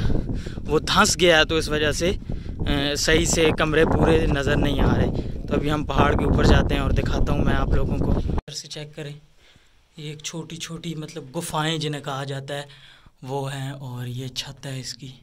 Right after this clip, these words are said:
तो ये हज़ारों साल पहले की ये जगह है और अभी तक जो है ना बाकियात, अल्लाह पाक बाकियात ला-, लाजमी रखता है ताकि,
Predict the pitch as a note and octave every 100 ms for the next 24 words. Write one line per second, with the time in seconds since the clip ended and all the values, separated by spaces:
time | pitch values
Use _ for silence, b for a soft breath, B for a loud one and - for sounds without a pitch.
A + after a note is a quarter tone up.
0 | - - - b b b b b b _
1 | - D3+ D3+ D3+ D#3+ G3 G3+ G#3 G3 F#3
2 | E3 D#3+ E3 F3 F3 D#3+ D#3 D3+ C#3 E3
3 | D#3+ D3+ C#3+ C#3+ C#3+ D#3 D3+ C3+ D3 D3
4 | - - B B B B D#3 D#3+ D#3+ E3+
5 | F3+ - F3+ F3+ F3 F3+ E3+ D#3+ D3 E3
6 | E3+ E3+ D3 D#3 C#3+ D3 D3 D3 E3+ D#3+
7 | - D#3 D#3+ D#3 D#3 D3+ D3 F3+